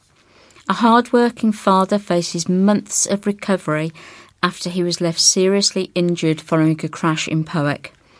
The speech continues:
Doctors at Queen Elizabeth Hospital, Birmingham, rushed to save Zach Martin's legs after Friday's crash. A grey Vauxhall Astra crashed with Mister Martin's motorbike,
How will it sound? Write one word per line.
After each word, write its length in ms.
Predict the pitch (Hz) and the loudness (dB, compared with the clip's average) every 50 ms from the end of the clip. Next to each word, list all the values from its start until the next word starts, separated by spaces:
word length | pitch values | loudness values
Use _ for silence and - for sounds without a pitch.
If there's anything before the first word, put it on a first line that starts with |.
| _ - - - - - - - _ - | _ -20 -20 -20 -20 -20 -20 -20 _ -2
Doctors 400 | - 220 190 - - 226 226 - | 0 0 0 0 -2 -4 -4 -4
at 80 | 233 - | -4 -6
Queen 260 | - - 202 196 196 | -2 0 2 4 4
Elizabeth 480 | 196 190 190 185 175 - - 180 175 - | 4 2 0 0 -2 -4 -6 -6 -6 -4
Hospital, 420 | - 180 170 - - 185 170 165 | -4 -4 -4 -4 -6 -4 -4 -4
Birmingham, 800 | 165 - 180 175 170 175 175 170 160 151 147 147 147 151 160 - - - - - - _ | -4 -2 -2 0 0 0 0 0 -2 -2 -2 -4 -4 -4 -6 -8 -12 -20 -20 -20 -12 _
rushed 520 | 170 175 196 196 196 - - - - _ | 2 2 4 4 2 0 -6 -10 -10 _
to 80 | - 170 | -6 -4
save 360 | - - 175 170 170 160 156 | -2 0 0 0 0 0 0
Zach 220 | 160 180 165 - | -2 -2 -4 -4
Martin's 580 | - 170 170 170 165 - - 165 165 160 - - | -2 -2 -2 -2 -2 -2 -2 -2 -2 -2 -2 -2
legs 460 | 180 170 156 151 147 147 - - - - | -2 -2 -2 -4 -6 -6 -6 -6 -4 -4
after 240 | 170 165 - - - | -4 -6 -6 -10 -16
Friday's 580 | - - 165 151 151 151 147 147 147 143 - | -6 -4 -2 -2 0 -2 -2 -4 -4 -4 -6
crash. 560 | - - - 175 160 147 156 - - - - - _ _ _ _ _ _ - - - - - - - _ - | -6 -4 -2 0 0 0 -2 -6 -10 -12 -14 -18 _ _ _ _ _ _ -20 -20 -20 -20 -20 -20 -16 _ -8
A 60 | 175 | -6
grey 340 | - - 202 208 214 220 226 | 0 2 4 4 4 4 2
Vauxhall 560 | 214 233 220 226 - - - 202 202 202 202 _ 196 | 2 2 0 0 -2 -6 -4 -2 -2 -2 -4 _ -8
Astra 580 | 190 190 - - - - 156 143 147 151 143 - - - - _ _ - | -8 -8 -10 -12 -10 -10 -10 -10 -10 -10 -12 -16 -20 -20 -20 _ _ -10
crashed 400 | - - 196 196 196 - - - | -2 0 0 0 0 -4 -6 -6
with 140 | 190 - | -4 -2
Mister 260 | 196 185 180 - - 196 | -2 -4 -2 -2 -2 0
Martin's 520 | 190 185 185 180 - - 180 180 175 - | 0 0 0 -4 -4 -4 -4 -6 -4 -4
motorbike, 760 | 185 180 185 185 190 - - - - 147 143 147 - - - | -2 -2 -2 -2 -2 -4 -8 -6 -4 -4 -4 -4 -4 -8 -12